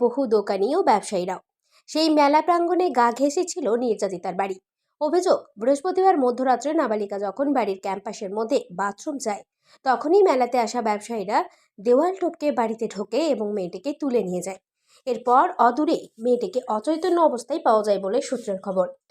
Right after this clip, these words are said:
ঘটনার খবর চাউর হতে এলাকাবাসী বেশ কয়েকজনকে হাতে নাতে ধরে ফেলে এবং ধৃত দুজনকে উত্তেজিত জনতা মারধর করে বলেও অভিযোগ।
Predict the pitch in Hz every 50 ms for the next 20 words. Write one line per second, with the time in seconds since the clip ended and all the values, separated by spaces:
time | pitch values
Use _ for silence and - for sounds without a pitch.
0 | _ _ _ - 254 - 269 330 359 403 415 415 415 311 285 285 330 370 311 392
1 | 359 349 320 320 339 339 339 330 311 302 294 302 294 277 269 247 240 - 392 415
2 | 320 240 240 240 - 254 240 220 214 226 220 220 220 220 285 302 - 240 226 226
3 | 233 208 202 190 196 277 262 262 - 233 202 185 - 202 190 185 - - _ _
4 | _ - - - - - 294 277 330 247 - - - - 208 - 277 302 359 359
5 | 320 349 285 302 294 285 285 302 294 294 294 277 262 262 269 269 240 247 240 233
6 | 226 233 269 302 302 269 254 233 214 214 208 214 220 220 214 190 190 190 190 190
7 | 214 247 294 320 294 226 214 220 196 196 170